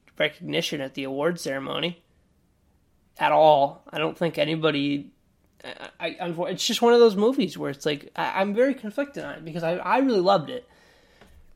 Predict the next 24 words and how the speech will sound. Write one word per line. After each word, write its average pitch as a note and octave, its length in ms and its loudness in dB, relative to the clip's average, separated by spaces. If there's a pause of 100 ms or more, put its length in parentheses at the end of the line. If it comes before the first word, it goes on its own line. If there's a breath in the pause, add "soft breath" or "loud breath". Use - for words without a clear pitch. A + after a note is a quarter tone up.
(120)
but G#3 360 6
I F#3 200 4
understand F3 880 0 (140)
the, D3 300 -4 (200)
the D3 140 -2
lack D#3 500 4
of C3+ 220 -8
response. D3 840 -8 (920)
You D#3 160 -6
know, D3+ 200 0
I D#3+ 160 -2
think E3+ 260 -6
he, D#3+ 600 -4 (300)
Guillermo F3 300 0
del D#3+ 160 0
Toro F#3+ 300 2
went D#3+ 140 0
out D#3 140 2
of C#3+ 80 -4
his D3 120 -4
way D#3+ 200 4
to D3+ 40 0
make D3+ 240 -2
this - 420 -4